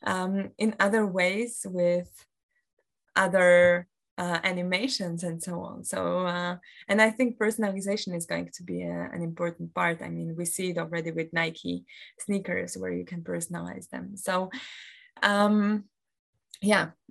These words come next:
phygital is, uh, is a great opportunity for bigger brands who don't yet want to enter the,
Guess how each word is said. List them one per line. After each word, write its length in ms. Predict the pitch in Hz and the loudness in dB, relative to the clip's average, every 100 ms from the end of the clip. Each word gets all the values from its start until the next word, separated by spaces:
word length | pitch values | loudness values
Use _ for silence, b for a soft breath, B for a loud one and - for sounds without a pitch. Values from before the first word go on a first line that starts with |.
| - | 2
phygital 600 | 247 233 220 196 190 196 - - | 4 6 6 6 4 -2 -12 -2
is, 360 | 196 190 - | -2 0 0
uh, 260 | 196 190 180 | 2 2 2
is 140 | 190 | 2
a 60 | 196 | 2
great 240 | 190 180 | 4 4
opportunity 640 | 175 175 170 175 170 170 170 - | 4 2 -4 -4 -6 -6 -10 -6
for 240 | 180 170 | -2 -2
bigger 320 | 165 175 175 | -2 0 2
brands 440 | 165 170 160 165 - | 2 0 -2 -4 -4
who 160 | 170 160 | -4 0
don't 340 | 170 160 165 - | 0 -2 -6 -2
yet 320 | 180 175 170 | 2 2 0
want 300 | 175 165 165 | -4 -4 -4
to 120 | - - | -10 -6
enter 420 | 170 160 175 175 | -4 -4 -4 -4
the, 380 | 175 175 - | -4 -6 -8